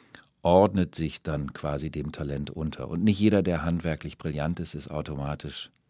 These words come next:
hochtalentiert. Die Konsequenz aus diesen ganzen Gesprächen war, dass also ein Talent in erster Linie eine geistige Angelegenheit ist. Das ist vielleicht auch der Grund, warum wir bei Tieren in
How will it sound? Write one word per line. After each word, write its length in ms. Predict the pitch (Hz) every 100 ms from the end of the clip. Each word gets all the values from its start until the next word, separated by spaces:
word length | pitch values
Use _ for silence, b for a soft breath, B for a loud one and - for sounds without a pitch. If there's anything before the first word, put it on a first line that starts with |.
| _ _ _ -
hochtalentiert. 1000 | 80 - - 78 69 71 73 62 - _ _ _ B B B B B B B B B B B B B B B B B B - 98
Die 300 | 98 95 92
Konsequenz 720 | - 110 101 - 131 151 -
aus 300 | 92 82 -
diesen 300 | 98 87 87
ganzen 300 | 87 82 87
Gesprächen 560 | 80 - 90 82 85 82
war, 180 | 82
dass 200 | 82 80
also 260 | - 82 82
ein 180 | 78 80
Talent 400 | 85 80 87 85
in 100 | 82
erster 260 | 82 -
Linie 220 | 85 82 80
eine 180 | 90
geistige 520 | 101 85 82 - 80 67
Angelegenheit 800 | 67 65 62 64 64 64 62
ist. 260 | - - -
Das 160 | - -
ist 80 | 101
vielleicht 280 | - 95 92
auch 100 | -
der 140 | 92
Grund, 480 | - 87 92 92 -
warum 580 | 78 71 78 78 78 82
wir 400 | 78 76 76 76 b b b b b b _ _
bei 160 | - 76
Tieren 580 | - - 110 101 107 107 _ _ _ _ _ _
in 180 | 80